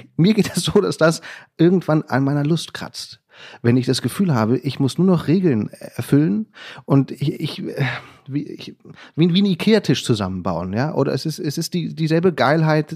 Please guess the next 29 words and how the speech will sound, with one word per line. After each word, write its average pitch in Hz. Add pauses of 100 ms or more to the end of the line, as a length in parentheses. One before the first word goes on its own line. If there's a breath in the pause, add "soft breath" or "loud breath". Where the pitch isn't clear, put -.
(120)
ähm, 139
die 139
es 131
braucht, 139
um, 135
um 131
nicht 139
falsch 131
zu 135
parken 131 (340 loud breath)
oder 123
die 127
Einbahnstraße 123
nicht, 104
nicht 117
verkehrt 113
rum 110
reinzufahren, 101
ne? 143
Weil -
du 139
einfach, 127
äh, 135
auf 104
die 120
Schilder 208
achtest 156
und -
so. 85